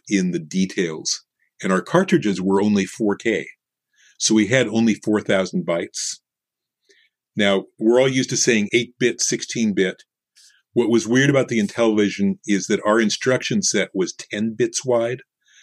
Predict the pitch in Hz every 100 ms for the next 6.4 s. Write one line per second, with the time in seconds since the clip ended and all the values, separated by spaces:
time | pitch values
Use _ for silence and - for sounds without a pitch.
0 | _ - 110 135 135 147 120 107 104 98
1 | - 104 98 - 104 92 110 101 95 95
2 | 87 92 - 107 98 87 92 92 82 92
3 | - 82 76 - - 110 107 85 - -
4 | _ _ _ 92 87 95 85 92 104 _
5 | _ - 98 92 87 90 92 117 104 82
6 | 95 87 69